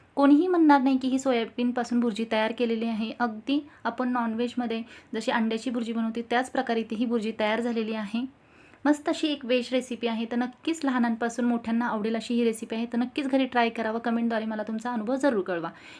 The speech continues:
या रेसिपीसाठी लागणाऱ्या सर्व साहित्यांची यादी जी आहे ती डिस्क्रिप्शन बॉक्समध्ये दिलेली आहे. ही सोयाबीनची भुर्जी जी आहे तुम्ही भाताबरोबर खाऊ शकता, चपातीबरोबर, ब्रेडबरोबर, भाकरीबरोबर खाऊ शकता. मस्त अशी चमचमीत होते.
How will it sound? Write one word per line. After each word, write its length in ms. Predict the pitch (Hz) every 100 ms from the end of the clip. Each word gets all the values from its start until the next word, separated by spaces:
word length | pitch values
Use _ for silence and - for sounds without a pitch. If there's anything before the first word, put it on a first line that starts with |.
| -
या 100 | 269
रेसिपीसाठी 600 | 320 330 311 277 285 269
लागणाऱ्या 300 | 262 240 240
सर्व 200 | 233 262 277
साहित्यांची 460 | 262 240 226 226
यादी 180 | 220 202
जी 120 | 208
आहे 140 | 233 247
ती 120 | 254
डिस्क्रिप्शन 460 | 254 - 226 220
बॉक्समध्ये 380 | 196 180 - 190
दिलेली 280 | 175 185 165
आहे. 200 | 180 196 - - - - -
ही 80 | 294
सोयाबीनची 440 | 311 294 277 262
भुर्जी 260 | 247 247 226
जी 120 | 226
आहे 120 | 233
तुम्ही 200 | 226 233
भाताबरोबर 540 | 220 220 220 214 226 214
खाऊ 160 | - 202
शकता, 320 | 202 202 202
चपातीबरोबर, 840 | 202 226 208 233 220 196 185 196 185
ब्रेडबरोबर, 640 | 226 233 202 196 190 196
भाकरीबरोबर 640 | 208 202 233 240 269 220 208
खाऊ 180 | - 202
शकता. 400 | 214 202 - 175 202 - - - -
मस्त 380 | 277 285 - 302
अशी 240 | 262 262
चमचमीत 600 | 254 240 220 233 240 254
होते. 320 | 240 214 196